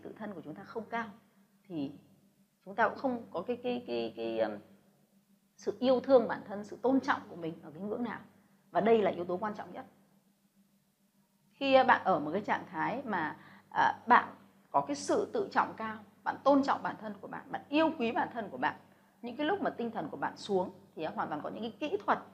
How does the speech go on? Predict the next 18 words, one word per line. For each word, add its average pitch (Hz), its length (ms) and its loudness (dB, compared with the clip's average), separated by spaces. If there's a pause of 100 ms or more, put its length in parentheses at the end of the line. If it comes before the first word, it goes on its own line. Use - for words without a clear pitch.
(120)
để 165 120 -4
bạn - 200 -4
có 160 60 -6
thể, 180 140 -10
à, 139 180 -6
quay 226 120 2
trở 214 140 -6
lại 151 180 -4
yêu 220 220 0
thương 214 160 -6
bản 156 120 -12
thân 190 200 -10
mình, 165 140 -10 (360)
quay 277 340 2
trở 180 140 0
lại 127 300 -6 (200)
việc 160 220 -8
là 139 200 -8